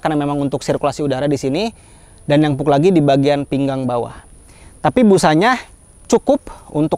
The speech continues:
ketebalannya, jadi tidak terlalu ngeganjel. Biasanya kan ada yang tebal banget, jadi kerasanya ganjel banget, ganggu. Kalau ini cukup untuk ketebalan yang ada di belakang ini, untuk busanya.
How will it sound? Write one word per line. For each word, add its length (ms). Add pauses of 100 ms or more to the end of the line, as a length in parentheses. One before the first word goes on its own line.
ketebalannya, 560
jadi 240
tidak 320
terlalu 320
ngeganjel. 560 (320)
Biasanya 240
kan 160
ada 80
yang 160
tebal 320
banget, 240
jadi 320 (560)
kerasanya 480
ganjel 320
banget, 320
ganggu. 240
Kalau 240
ini 160
cukup 400
untuk 160
ketebalan 320
yang 160
ada 160
di 240 (240)
belakang 380
ini, 180
untuk 240
busanya. 480